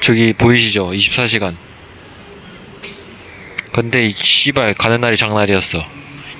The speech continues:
얘네 뭐 이거 기계 바꾸나 봐요. 아, 하여튼 씨발, 그냥 하나 먹으려고 왔는데 족같이 먹을 것도 없고 닫는다고 이 지랄로, 이 지랄로 있습니다.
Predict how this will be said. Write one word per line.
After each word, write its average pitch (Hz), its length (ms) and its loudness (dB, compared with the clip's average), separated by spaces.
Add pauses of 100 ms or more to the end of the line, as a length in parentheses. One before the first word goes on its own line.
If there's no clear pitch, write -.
얘네 123 160 2
뭐 117 160 4
이거 107 180 6 (600)
기계 123 240 4
바꾸나 104 360 0
봐요. 78 320 0 (1080)
아, 139 380 2
하여튼 131 320 0
씨발, - 400 0
그냥 104 180 0
하나 123 140 -2
먹으려고 104 560 2
왔는데 90 480 0 (920)
족같이 - 340 2
먹을 107 260 4
것도 - 260 0
없고 90 360 -2 (720)
닫는다고 117 600 0
이 98 60 2
지랄로, 98 480 2 (140)
이 104 100 -4
지랄로 101 460 2
있습니다. 87 400 -6